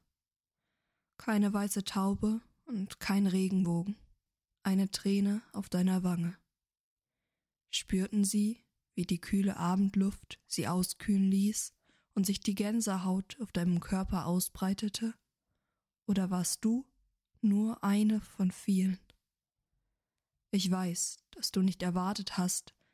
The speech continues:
dass Geld auf einmal vom Himmel fällt. Du hast auch nicht erwartet, dass sie dir die nächste Sternschnuppe oder Windböe schickten,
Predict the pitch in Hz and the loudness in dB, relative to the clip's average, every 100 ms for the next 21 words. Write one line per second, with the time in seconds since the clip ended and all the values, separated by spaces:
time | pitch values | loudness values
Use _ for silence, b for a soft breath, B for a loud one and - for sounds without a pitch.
0 | _ - 190 - 190 202 185 - 180 185 | _ -6 -6 0 0 0 -2 -4 0 0
1 | - 175 165 196 196 190 - 170 180 - | 2 0 2 2 2 0 -2 -2 -2 -8
2 | _ _ _ _ _ _ - 208 - - | _ _ _ _ _ _ -2 -2 0 -2
3 | 220 220 208 - 180 180 180 190 226 214 | -2 0 0 0 -2 0 -2 -2 -6 -8
4 | - _ - 190 - 202 208 233 - 196 | -14 _ -4 -2 2 2 2 -2 -6 0
5 | 175 180 202 - 185 - 196 202 - 202 | 2 2 2 -2 -6 -2 -2 -2 0 -2
6 | - 202 - 185 175 196 214 - 175 165 | 0 -2 0 -2 0 0 -2 -2 0 0
7 | - 170 _ 180 | -2 -6 _ -2